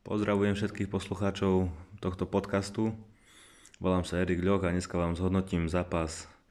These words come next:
ktorý sme odohrali sobotu proti Prešovu. Čo k tomu povedať? Po-, jedným slovom asi fantázia,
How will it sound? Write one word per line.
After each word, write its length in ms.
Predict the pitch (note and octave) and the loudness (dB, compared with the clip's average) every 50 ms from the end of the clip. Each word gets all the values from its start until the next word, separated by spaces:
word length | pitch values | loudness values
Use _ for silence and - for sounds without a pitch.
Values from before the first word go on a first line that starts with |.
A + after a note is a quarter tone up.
| - - - | -20 -20 -20
ktorý 160 | _ - F#2 | _ -2 -2
sme 160 | F2+ - - F#2 F2+ | -2 0 0 0 2
odohrali 240 | F2+ F2+ F2 F2 F2 | 2 2 2 2 0
sobotu 480 | E2+ - - F#2 F2+ F#2+ F#2 - F2 - | 0 0 -2 0 0 0 0 -2 -4 -2
proti 240 | F#2 F2 - - | -2 -2 -2 -4
Prešovu. 560 | D#2+ - F2+ F2+ F2 - F#2+ F#2 F#2+ F#2+ F#2+ F#2 - - - - - - - - - - _ _ _ _ _ _ _ _ _ - _ _ - _ - - | -4 -2 -2 -4 -2 0 2 2 2 2 0 -2 -8 -14 -20 -20 -20 -20 -20 -20 -20 -20 _ _ _ _ _ _ _ _ _ -20 _ _ -20 _ -6 -4
Čo 80 | - F#2 | -2 -2
k 80 | G2 | 2
tomu 240 | - G2 F#2+ F2+ F2+ | 2 4 4 4 2
povedať? 480 | - F2 F2+ F#2 D#2+ E2+ D#2+ D2+ - - - - - | 2 2 2 2 4 2 0 0 -4 -12 -16 -8 -4
Po-, 80 | E2+ | -4
jedným 400 | D2 E2 F2+ F#2 F#2+ G2 F#2+ F2+ | -4 0 2 2 4 6 4 4
slovom 240 | F#2+ - G2 F#2+ F#2 | 4 2 4 4 4
asi 160 | F2+ - F#2 | 4 2 -2
fantázia, 560 | - G2 F#2+ F#2+ F#2+ F#2 E2+ E2+ F2+ F2 F2 | 0 2 2 4 4 2 4 4 2 2 2